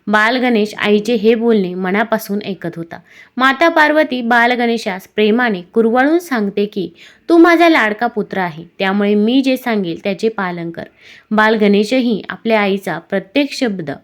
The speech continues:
ऐकत होता. पुढे ती असे म्हणाली की, "बाळा, मी स्नान करण्यासाठी जात आहे, तू दारावर उभा राहा, कोणाचंही आत येऊ देऊ नकोस." बाल गणेशाने तसे वचन आपल्या मातेस दिले. माता पार्वती निघून गेल्यावर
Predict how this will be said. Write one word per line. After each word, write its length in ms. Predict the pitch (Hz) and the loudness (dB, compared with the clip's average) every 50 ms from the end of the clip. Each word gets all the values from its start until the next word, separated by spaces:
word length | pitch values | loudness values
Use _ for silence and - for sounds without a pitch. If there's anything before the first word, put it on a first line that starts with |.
| - | -10
ऐकत 340 | - 196 196 - 202 202 202 | -10 -8 -6 -6 -6 -4 -4
होता. 180 | 202 - - - - _ - - - - _ _ _ - | -6 -8 -10 -12 -18 _ -20 -20 -20 -20 _ _ _ 0
पुढे 220 | 294 320 339 359 | 2 4 4 4
ती 200 | 349 339 339 339 | 4 4 4 6
असे 280 | 339 330 320 330 320 311 | 6 4 4 2 2 2
म्हणाली 400 | 294 285 294 285 277 269 254 254 | 2 4 4 4 2 2 0 -2
की, 300 | 247 - 254 220 202 202 | -4 -6 -6 -6 -6 -4
"बाळा, 320 | 208 214 214 214 220 240 | -2 0 2 2 2 2
मी 160 | 247 254 269 | 2 0 -2
स्नान 420 | 269 269 - 254 226 214 220 240 247 | -2 -2 -2 0 0 0 0 0 0
करण्यासाठी 600 | 247 233 220 214 214 220 214 214 196 - 214 214 | 0 0 0 0 0 -2 -2 -4 -4 -4 -4 -4
जात 240 | 196 202 180 170 170 - | -2 -2 -2 -2 -4 -6
आहे, 200 | 165 170 160 - - _ - - - _ - | -8 -8 -10 -14 -20 _ -20 -20 -20 _ -4
तू 60 | - 311 | -2 0
दारावर 520 | 262 302 262 254 247 262 269 254 233 233 | 2 4 4 4 2 2 2 2 0 0
उभा 360 | 226 - 220 196 208 208 196 | -2 -4 -4 -4 -2 -2 -4
राहा, 200 | 180 170 - - - _ - - - _ _ | -4 -6 -10 -14 -20 _ -20 -20 -20 _ _
कोणाचंही 680 | - 214 220 220 220 233 233 254 294 277 247 269 226 214 - | 0 2 4 6 4 4 2 2 0 2 2 2 0 0 -2
आत 240 | - - 220 240 254 - | -2 -2 0 0 0 0
येऊ 240 | 254 240 226 220 226 | 2 2 2 4 4
देऊ 240 | 202 214 208 202 202 | 4 2 2 2 2
नकोस." 340 | 196 175 165 - - - - - - _ _ - - _ - | 0 -4 -6 -10 -16 -18 -18 -20 -20 _ _ -20 -18 _ -4
बाल 300 | 202 208 202 196 214 226 | 0 0 2 2 2 0
गणेशाने 640 | 240 240 233 220 220 226 220 226 220 208 180 165 151 170 - _ 202 | 0 2 2 2 2 0 0 -2 -4 -4 -4 -6 -8 -10 -10 _ -10
तसे 200 | 202 - 233 233 | -6 -2 0 0
वचन 460 | 220 214 196 185 - 214 202 180 170 - - | 0 0 -2 -2 -2 -2 -4 -4 -6 -8 -12
आपल्या 300 | - 190 196 - 254 262 | -12 -10 -6 -2 -2 0
मातेस 460 | 254 233 202 185 - - 226 226 214 | 0 0 0 0 0 0 -2 0 0
दिले. 180 | 190 202 165 - - _ - - - - _ _ | -2 -4 -4 -6 -10 _ -20 -20 -20 -20 _ _
माता 280 | 240 262 269 269 285 339 | 0 0 0 2 2 0
पार्वती 500 | 330 330 302 285 285 285 294 285 302 294 | 2 2 2 2 2 2 2 4 4 4
निघून 340 | 262 247 226 226 262 269 269 | 4 4 4 2 4 4 4
गेल्यावर 420 | 269 269 240 240 233 214 165 165 | 4 2 2 2 2 0 0 -4